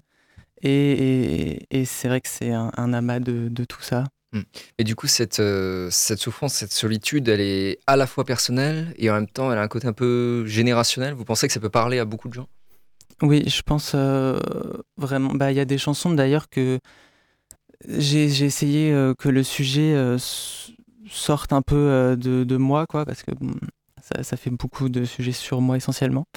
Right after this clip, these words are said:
Speaker 1: Et donc, euh, je pense par exemple à Faceless Love, où c'est, c'est, c'est plus, euh, plus générationnel, euh, comme vous disiez, plutôt que, que personnel. Et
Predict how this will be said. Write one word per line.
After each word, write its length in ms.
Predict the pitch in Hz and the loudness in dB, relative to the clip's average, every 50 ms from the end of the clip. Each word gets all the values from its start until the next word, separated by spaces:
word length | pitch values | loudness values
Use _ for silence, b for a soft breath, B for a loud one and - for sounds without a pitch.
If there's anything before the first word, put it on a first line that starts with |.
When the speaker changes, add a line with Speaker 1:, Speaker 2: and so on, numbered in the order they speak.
| 165 175 196 B B B 170 127 B - | -12 -10 -8 B B B -6 -8 B 4
Speaker 1:
Et 1040 | - 147 147 143 143 143 139 139 135 131 131 127 117 113 - - - - - - - - - | 6 8 8 10 8 8 8 8 8 6 6 4 2 0 0 -2 -4 -4 -6 -8 -8 -6 -2
donc, 340 | 143 135 139 139 131 - - | 2 4 4 4 4 4 4
euh, 680 | 139 135 131 131 127 127 127 127 123 - 78 - - - | 6 6 6 6 6 6 4 4 2 2 0 0 -2 -4
je 120 | - - - | -6 -8 -4
pense 180 | - 135 131 - | -2 -2 -2 0
par 160 | - 131 123 | 0 0 0
exemple 360 | 123 127 123 131 131 131 131 | 2 2 2 2 2 2 2
à 280 | 120 117 117 117 113 117 | 2 2 4 2 2 0
Faceless 540 | - - - 131 127 - 127 123 - - 143 | 0 -2 -2 -2 -2 0 -2 -2 -2 0 0
Love, 300 | 147 151 160 160 143 131 | 2 2 4 2 2 0
où 80 | 127 | -2
c'est, 440 | 127 - - 123 120 120 123 123 - _ b b b b b b b b b b b b b b _ _ - - | -4 -6 -4 -2 0 0 0 -2 -4 _ b b b b b b b b b b b b b b _ _ -14 -12
c'est, 380 | - - - - 139 135 135 | -10 -8 -4 0 2 2 2
c'est 180 | 127 - 139 127 | 2 0 -2 -2
plus, 380 | - - - 143 143 - - - | -2 -2 -2 -2 -2 -2 0 0
euh, 500 | 135 131 131 127 127 123 123 120 120 - - - - - - - - - - - - _ _ _ _ _ _ - | 2 2 4 4 2 2 2 2 2 0 -2 -4 -4 -6 -8 -8 -8 -8 -10 -10 -14 _ _ _ _ _ _ -2
plus 160 | - 156 147 | 2 2 2
générationnel, 800 | 135 131 139 135 131 131 131 127 - - 135 135 135 139 143 135 | 4 4 2 4 4 4 2 2 0 0 0 0 2 2 2 2
euh, 120 | 127 123 123 - | 2 0 0 0
comme 220 | - 127 127 127 | 2 2 2 2
vous 140 | 123 127 127 | 2 0 0
disiez, 400 | 123 127 127 123 131 143 147 151 _ - | 2 2 0 0 0 -2 -2 -4 _ -10
plutôt 340 | - - 135 - - 139 131 | -6 -6 -4 0 0 0 0
que, 380 | - - - 131 127 123 123 - _ | 0 -2 0 2 2 2 0 -2 _
que 120 | - 139 131 | -2 -2 -2
personnel. 760 | - - 135 127 - - - 135 127 131 131 139 147 160 160 _ _ _ _ _ _ _ _ _ _ _ _ _ _ _ _ _ _ _ - | 0 0 -2 -2 -2 -2 0 2 4 4 4 4 2 0 -2 _ _ _ _ _ _ _ _ _ _ _ _ _ _ _ _ _ _ _ 2
Et 920 | 131 127 127 127 127 127 123 123 113 69 - - - - - - - - | 4 4 6 6 6 4 4 4 2 2 0 0 -2 -2 -2 -4 -4 -6